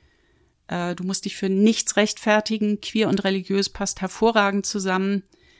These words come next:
Also, dass das einfach erstmal klar im Raum steht, aber ansonsten zuhören, zuhören, zuhören, zuhören und deutlich machen, dass,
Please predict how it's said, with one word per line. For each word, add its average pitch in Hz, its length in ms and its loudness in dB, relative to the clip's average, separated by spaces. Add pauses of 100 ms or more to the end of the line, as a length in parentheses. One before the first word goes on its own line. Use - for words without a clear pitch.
(180)
Also, 196 220 2
dass 196 240 0
das 226 200 4
einfach 220 280 0
erstmal 208 320 -2
klar 208 300 -2
im 202 120 -2
Raum 190 340 -2
steht, 208 540 -4
aber 185 140 -4
ansonsten 185 560 -2
zuhören, 185 720 -4
zuhören, 175 680 -6
zuhören, 175 520 -4
zuhören 202 460 -2
und 165 140 -4
deutlich 170 340 -6
machen, 165 400 -4
dass, 165 400 -6